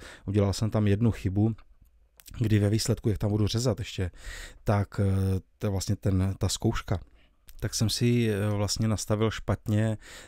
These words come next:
ten pojezdový stůl, na který, do kterého dáváte ten maso nebo ten sýr nebo to, to, co vlastně řežete, tak jsem si ho dal moc od tady tohohle z toho přítlačného, eh, přítlačné té desky, která je vlastně ta pohyblivá na volbu té tloušťky toho řezu,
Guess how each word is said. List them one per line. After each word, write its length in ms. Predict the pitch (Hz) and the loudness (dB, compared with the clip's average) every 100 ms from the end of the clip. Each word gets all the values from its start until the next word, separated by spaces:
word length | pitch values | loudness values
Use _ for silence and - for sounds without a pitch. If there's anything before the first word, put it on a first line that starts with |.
| - | -2
ten 200 | 110 95 | 2 2
pojezdový 480 | 87 101 98 110 110 | 4 2 4 4 4
stůl, 520 | - - 95 98 110 | 0 0 0 2 2
na 100 | 104 | 0
který, 360 | 92 - 101 101 | -2 0 0 0
do 120 | 98 | -2
kterého 300 | 92 101 95 | -2 0 2
dáváte 440 | 98 98 98 - 98 | 2 2 2 0 -4
ten 320 | - 98 92 | 0 2 2
maso 440 | 90 92 - 101 | 2 0 0 2
nebo 200 | 95 92 | 4 2
ten 140 | 92 90 | 2 0
sýr 280 | - 95 | 0 0
nebo 200 | 98 90 | 0 -2
to, 180 | 95 - | -4 -8
to, 140 | 87 98 | -4 -2
co 160 | - | 0
vlastně 280 | 95 - 101 | -2 2 0
řežete, 460 | 90 85 101 113 110 - - - - | 2 -2 0 0 0 -4 -18 -18 -10
tak 140 | - | -2
jsem 120 | 101 | -2
si 120 | - | 2
ho 60 | 101 | 4
dal 180 | 101 101 | 6 6
moc 260 | 98 98 | 4 2
od 180 | - - | -4 -10
tady 200 | - 98 | -2 0
tohohle 280 | 101 92 98 | 2 2 0
z 60 | - | 0
toho 120 | 107 | -2
přítlačného, 800 | - 98 98 - 104 92 95 98 92 | -2 -2 -2 0 0 2 2 2 -2
eh, 40 | 90 92 92 95 92 | -4 -2 0 0 -2
přítlačné 580 | - 98 - 98 - 101 | -4 -8 -2 -2 0 0
té 120 | 101 | 2
desky, 300 | 92 - 92 | 0 -4 -8
která 280 | - 98 95 | -2 0 2
je 140 | 90 - | 0 -6
vlastně 360 | 107 101 107 | -6 -4 -2
ta 80 | 104 | -2
pohyblivá 640 | - 90 92 95 95 98 95 - - - | 0 0 0 2 2 2 -2 -10 -18 -8
na 120 | 101 92 | -2 2
volbu 400 | 95 90 92 92 | 2 2 2 2
té 160 | 95 | 0
tloušťky 360 | - 92 - - | 0 -4 -4 -2
toho 220 | 95 98 | 2 2
řezu, 420 | 98 82 92 95 | 2 0 0 0